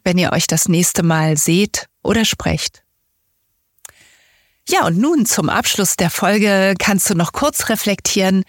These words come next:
was ist das Wichtigste für mich aus dieser Folge?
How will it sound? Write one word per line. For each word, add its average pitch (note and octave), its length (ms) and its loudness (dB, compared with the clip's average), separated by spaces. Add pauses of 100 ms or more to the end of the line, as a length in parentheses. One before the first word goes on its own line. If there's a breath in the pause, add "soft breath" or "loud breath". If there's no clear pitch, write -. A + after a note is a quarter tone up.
(300 soft breath)
was A#3+ 520 0
ist - 380 0
das E3+ 380 0
Wichtigste E3 720 0
für - 180 0
mich D#3+ 280 2
aus - 120 -2
dieser D#3 280 -2
Folge? D#3 460 -2